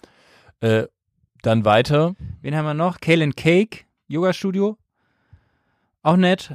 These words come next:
Speaker 2: Äh, wen haben wir sonst noch? Wir haben ganz tolle Sammelstationen. Ihr findet sie alle auf unserer Website, aber eigentlich so richtig mit den Schuhen sind wir durch. Was wir jetzt brauchen, ist Geld.
Speaker 1: Ja.
Speaker 2: Wir kommen uns überhaupt nicht blöd dabei vor, euch um Geld zu fragen, aber wir brauchen einfach Geld.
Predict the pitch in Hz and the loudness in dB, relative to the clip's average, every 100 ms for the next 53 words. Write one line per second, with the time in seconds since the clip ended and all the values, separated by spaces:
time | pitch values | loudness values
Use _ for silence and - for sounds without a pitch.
0 | - 143 143 143 131 135 135 156 160 165 | -2 0 2 0 -8 -14 -4 2 4 4
1 | 156 190 - 147 131 - - _ _ - | 2 0 0 0 -2 -6 -20 _ _ -20
2 | _ - 143 165 151 139 135 - - 123 | _ -6 -4 -2 -4 -4 -4 -4 -4 -4
3 | 117 123 117 123 - 131 147 214 220 156 | -4 -6 -6 -12 -12 -8 -2 0 2 0
4 | 160 170 147 135 127 190 - 165 147 156 | 2 0 0 -4 -2 -2 2 0 2 -2
5 | 156 160 202 180 - 151 190 180 160 151 | 0 0 0 -2 -4 -2 -2 -2 -6 -6
6 | 147 - 202 165 151 143 175 214 - - | -6 0 0 0 -2 2 2 2 -8 -12
7 | 139 143 147 143 180 - - 147 156 165 | -6 -4 -2 0 -2 -2 -2 2 2 0
8 | 139 - 131 131 120 _ - 117 117 - | -4 -4 0 0 -2 _ -4 2 2 0
9 | _ _ _ 139 143 208 202 185 - - | _ _ _ -6 0 2 2 0 -6 -10
10 | 143 147 196 196 156 185 160 143 139 151 | -2 0 2 -2 0 0 2 0 0 0
11 | 151 147 143 160 139 143 170 139 - 127 | 0 0 -4 -4 -2 -2 -2 -10 -4 -2
12 | 135 143 131 135 131 160 165 135 127 - | -2 -4 -6 -4 2 2 2 -4 -6 0
13 | 139 196 - | 2 2 -2